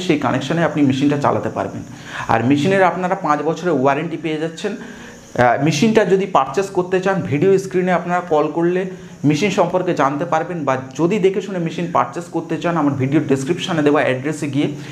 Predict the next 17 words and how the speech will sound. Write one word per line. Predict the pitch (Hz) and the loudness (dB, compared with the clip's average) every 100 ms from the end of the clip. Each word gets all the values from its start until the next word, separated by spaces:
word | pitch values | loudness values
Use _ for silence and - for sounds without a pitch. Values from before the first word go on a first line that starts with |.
| - - 120 110 | -14 -10 -2 2
দেখে | 180 180 226 | 4 4 0
শুনে | - 120 98 - - - | 0 -4 -4 -8 -14 -2
মেশিনটা | 139 156 208 196 | 2 2 2 2
কী | 196 190 190 | 0 0 2
আছে, | 185 180 190 180 | 2 2 -4 -2
কত | 147 156 185 | 0 2 2
dicer | 180 170 175 170 170 | 2 0 -2 -2 -2
আছে, | 170 185 180 - - - | -4 -8 -10 -16 -20 -2
মেশিনটা | 143 151 175 180 | 0 2 2 2
কিভাবে | 180 165 175 175 | 2 2 2 2
চালাতে | 160 131 143 165 | 2 2 0 -2
হয়, | 165 170 - - - | -2 -4 -6 -18 -2
টোটালটা | 175 175 208 202 | 0 2 2 2
দেখে | 170 147 190 | 0 0 -2
শুনে | 196 190 | -4 0
আপনারা | 165 - 160 170 | 0 2 -2 0
চাইলে | 170 | 0